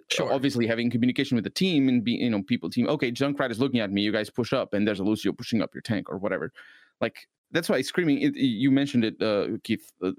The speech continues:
Speaker 2: sc-, screaming is such a great way to learn the in-, interactions. And of course, they're very dependent on communications. But even in, in solo queuing, you can still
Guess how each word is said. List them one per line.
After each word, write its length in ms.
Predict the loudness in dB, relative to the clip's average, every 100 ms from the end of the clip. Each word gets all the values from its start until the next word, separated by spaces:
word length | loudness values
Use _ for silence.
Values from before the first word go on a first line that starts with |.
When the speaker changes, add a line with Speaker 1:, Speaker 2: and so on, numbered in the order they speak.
| -10 _ _ _ -10
Speaker 2:
sc-, 180 | -10 -8 -10 -8 -12
screaming 400 | -4 0 0 0
is 260 | -4 -8 -10
such 300 | -4 -2 0
a 220 | -2 -2 -4
great 360 | -2 -4 -2 -2
way 160 | -2
to 120 | -2
learn 420 | -2 -2 0 -2 -4
the 140 | -4 -2
in-, 200 | 0 -2 -4
interactions. 600 | -4 -2 -4 -4 0 0
And 120 | 0 -6
of 80 |
course, 240 | -4 -6 -4
they're 180 | -4 -2
very 200 | -4 -4
dependent 420 | -6 -4 -2 -2
on 140 | -4
communications. 680 | -4 -2 -2 -2 -4 -2 -4 -8 -20 -20 _ _ -2
But 120 | 0
even 260 | 2 2 4
in, 260 | 4 2
in 120 | 0
solo 300 | 0 0 0
queuing, 440 | 0 -2 0 0 -2
you 100 | -4
can 140 | -2 -2
still 420 | 0 0 0 -4